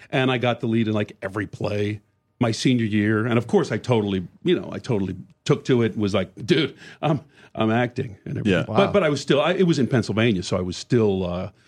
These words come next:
Speaker 1: you know, my dad was a lawyer and everything, and I was still on that track where, well, that's a lot of fun and all the
Speaker 2: <laughs>
Speaker 1: arts things I do, but you have to, you know,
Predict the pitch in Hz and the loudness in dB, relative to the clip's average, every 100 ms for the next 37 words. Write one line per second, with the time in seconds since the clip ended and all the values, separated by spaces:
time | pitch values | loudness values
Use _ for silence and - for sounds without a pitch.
0 | _ _ - - 190 135 - 127 110 104 | _ _ -6 0 2 2 0 0 0 0
1 | 104 98 98 95 92 92 95 - 101 98 | 0 2 2 2 0 0 -2 -2 -2 0
2 | 95 98 - 104 95 92 - 107 90 87 | -2 -2 0 0 0 -4 -4 -4 -2 -2
3 | 107 104 139 110 156 147 120 101 113 101 | 0 4 4 4 0 -2 0 0 2 0
4 | - 143 123 98 101 - - _ - 110 | -4 0 0 0 -4 -6 -18 _ -2 2
5 | 110 98 - 147 139 135 - 117 113 92 | 2 0 -2 2 2 2 0 0 0 -2
6 | 95 123 101 113 - 107 101 123 101 - | 2 2 2 0 -2 -2 0 2 0 0
7 | 98 87 - _ _ _ - 117 | -4 -4 -16 _ _ _ -4 -2